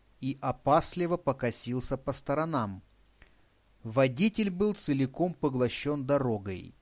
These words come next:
Семинаристы по-прежнему распевали свою аллилуйю. Судя по всему, никто из них так и не заметил, что глухонемая старуха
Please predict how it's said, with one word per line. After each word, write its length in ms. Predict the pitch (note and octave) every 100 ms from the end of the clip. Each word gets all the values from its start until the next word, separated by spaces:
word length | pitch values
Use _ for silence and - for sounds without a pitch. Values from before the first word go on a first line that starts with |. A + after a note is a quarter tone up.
| _ _ _
Семинаристы 840 | - - C3+ C3+ C3 E3+ G3+ G3
по-прежнему 800 | F#3+ C3+ - C3 F3+ D#3 E3+ D3
распевали 600 | C3+ - B2+ A#2+ D3 D#3
свою 460 | - B2+ B2 C#3+ D3
аллилуйю. 760 | D#3 E3+ D#3 A#2+ G#2 G2 F#2+ _ _ _ _ _
Судя 380 | - - C#3 C3+
по 160 | C3+ B2+
всему, 560 | - C3 D3+ E3+ A#2 - _ -
никто 460 | C3 D3+ - F3 F3
из 160 | C3+
них 180 | D#3+ C#3+
так 240 | E3 D3+
и 40 | E3
не 100 | E3+
заметил, 720 | D#3+ G3 G3+ C3+ - G#2 F#2+ -
что 220 | - - B2+
глухонемая 760 | C#3 C3+ C#3 D3+ D#3 C3+ A2
старуха 680 | - A#2 B2 G#3+ - A2